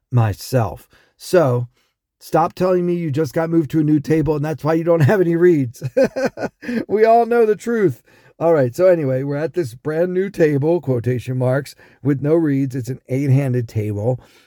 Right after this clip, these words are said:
One of the players at our table has eleven big blinds, and everybody else has at least thirty big blinds.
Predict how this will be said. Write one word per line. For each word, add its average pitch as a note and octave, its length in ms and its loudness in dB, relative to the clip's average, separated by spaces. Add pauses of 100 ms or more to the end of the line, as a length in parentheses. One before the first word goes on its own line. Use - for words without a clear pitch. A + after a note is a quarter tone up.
(140)
One E3 260 4
of F3 80 -2
the D3+ 100 -2
players B2+ 560 -2 (380)
at B2+ 160 -2
our B2 240 0
table B2 480 2
has B2 440 2 (380)
eleven F3+ 440 2
big C3 180 -2
blinds, A#2 520 -2
and B2 380 0
everybody B2 400 2
else A2+ 220 -2
has B2 180 2
at B2+ 140 -6
least C#3+ 500 2 (540)
thirty A2+ 640 2 (420)
big A#2+ 240 -2
blinds. G#2+ 600 -6